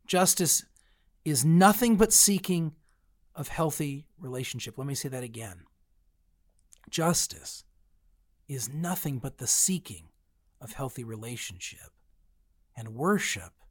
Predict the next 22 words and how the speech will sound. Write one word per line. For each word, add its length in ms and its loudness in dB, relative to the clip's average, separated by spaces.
is 360 4
the 100 -4
corporate 560 -4
expression 880 -2
of 260 -4
our 280 -4
desire 800 -2
for 400 -4
that 300 -4
same 640 -2
healthy 580 -12
relationship. 720 -12
I'll 80 -12
say 160 -8
that 180 -4
one 140 -10
again. 400 -14
Worship 640 -2
is 280 2
the 100 -6
corporate 500 -4
expression 760 -6